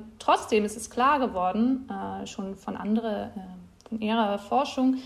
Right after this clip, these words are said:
dass ähnliche Dopaminveränderungen auch mit Spielsucht zu tun haben. Nun wissen wir schon, dass Dopamin viele Funktionen erfüllt im Gehirn und eine Rolle spielt bei viele kognitive Prozessen, zum Beispiel beim Lernen,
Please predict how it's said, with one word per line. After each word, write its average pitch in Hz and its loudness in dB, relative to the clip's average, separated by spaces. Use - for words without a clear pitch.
dass 233 -4
ähnliche 294 2
Dopaminveränderungen 226 2
auch 302 6
mit 233 2
Spielsucht - -4
zu 208 -6
tun - -10
haben. - -6
Nun 220 8
wissen 269 6
wir 302 4
schon, 254 4
dass 220 4
Dopamin 220 4
viele 220 2
Funktionen 214 -2
erfüllt 302 -2
im 285 2
Gehirn 277 2
und 214 2
eine 202 0
Rolle 202 2
spielt 262 0
bei 214 2
viele 214 0
kognitive 233 0
Prozessen, 214 -2
zum 226 4
Beispiel 202 2
beim 180 -6
Lernen, 285 2